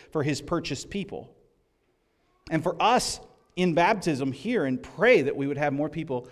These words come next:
come to sincere faith in Christ, and that their profession will be followed with baptism and membership conferred in a local body. Pray that these waters would be moving, that the Lord would bring people to sincere faith, which only he can do. Baptisms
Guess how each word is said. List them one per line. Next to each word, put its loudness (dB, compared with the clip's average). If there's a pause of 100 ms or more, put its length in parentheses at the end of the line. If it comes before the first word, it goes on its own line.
(180)
come -2
to -4
sincere -4
faith -4
in -8
Christ, -10 (240)
and 0
that -2
their -2
profession -2
will 0
be -2
followed 0
with -6
baptism -2
and -6 (160)
membership 0
conferred 0
in 0
a 0
local 0
body. 2 (220)
Pray 4
that 2
these -4
waters 2 (240)
would -2 (380)
be 0
moving, 2 (200)
that -2
the -4
Lord 4
would -4
bring 0
people -6
to -4 (240)
sincere -4
faith, 0
which -4
only 2
he 0
can -2
do. 2 (960)
Baptisms 4